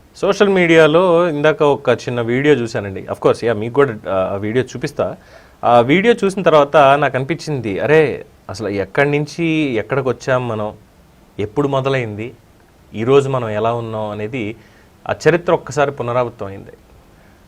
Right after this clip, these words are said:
భారతదేశంలో మొట్టమొదటి రైలు నడిచింది ఎప్పుడో తెలుసా? Google చేయకుండా ఇమ్మీడియట్గా చెప్పండి కామెంట్లో. నేను కూడా చెప్పలేను. Of course, నేను కూడా Google చేశా.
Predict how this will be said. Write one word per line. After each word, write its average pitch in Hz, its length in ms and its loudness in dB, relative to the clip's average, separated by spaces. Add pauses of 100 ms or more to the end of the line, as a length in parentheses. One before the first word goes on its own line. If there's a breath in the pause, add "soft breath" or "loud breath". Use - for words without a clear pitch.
భారతదేశంలో 196 840 8
మొట్టమొదటి 175 760 4
రైలు 151 340 4
నడిచింది 139 400 0
ఎప్పుడో 123 260 0
తెలుసా? 110 520 -2
Google 185 300 6
చేయకుండా 180 260 4
ఇమ్మీడియట్గా 160 380 2
చెప్పండి 139 340 0
కామెంట్లో. 135 420 -8 (600)
నేను 139 140 0
కూడా 151 160 6
చెప్పలేను. 110 480 -6
Of 101 180 0
course, 123 140 0
నేను 131 180 -2
కూడా 135 160 2
Google 117 300 -4
చేశా. 101 220 -6